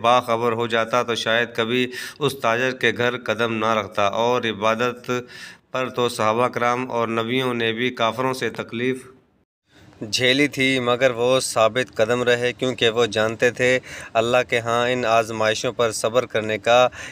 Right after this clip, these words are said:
इतना बड़ा अजर है कि इंसान जान ले तो ख़ुद को लोगों के हवाले ही कर दे।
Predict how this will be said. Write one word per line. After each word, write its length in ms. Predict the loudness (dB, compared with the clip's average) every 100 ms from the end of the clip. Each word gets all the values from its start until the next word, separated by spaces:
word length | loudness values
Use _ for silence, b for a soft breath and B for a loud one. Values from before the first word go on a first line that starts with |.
| -6
इतना 360 | -6 -2 0 2
बड़ा 260 | 2 4
अजर 360 | 4 2 0 2
है 200 | 4 2
कि 120 | 2 -2
इंसान 540 | -2 -2 0 0 0
जान 240 | 0 2 2
ले 260 | 2 2 0 B B 0
तो 80 | 0
ख़ुद 280 | 2 -2 0
को 160 | -4
लोगों 340 | 0 0 0 -2
के 160 | 0 0
हवाले 420 | 2 2 4 2
ही 180 | 0 -4
कर 220 | -2 0
दे। 260 | 0 0